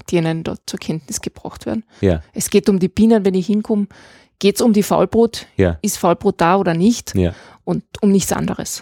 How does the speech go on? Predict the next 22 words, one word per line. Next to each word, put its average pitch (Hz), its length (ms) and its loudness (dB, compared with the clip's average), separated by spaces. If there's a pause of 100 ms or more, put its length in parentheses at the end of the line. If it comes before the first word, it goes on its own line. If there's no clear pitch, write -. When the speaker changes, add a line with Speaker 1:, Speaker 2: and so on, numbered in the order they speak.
Speaker 2:
Und 104 200 -2
da 95 60 4
ist 85 160 -2
dann 90 100 2
jeder 90 180 2
eben 85 180 0
froh, 80 360 0
wenn 85 260 2
man's 85 220 0
erkennt, 87 480 -4
Speaker 1:
Genau. 180 220 2
Speaker 2:
damit 165 160 2
man's 90 120 0
am, 87 140 0
wie, 95 240 2
wie, 95 320 2
wie 98 80 4
loskriegt. 90 720 -2
Ja. 90 100 2
Speaker 1:
Ja, 214 220 4
weil 185 160 0
w-, - 40 -14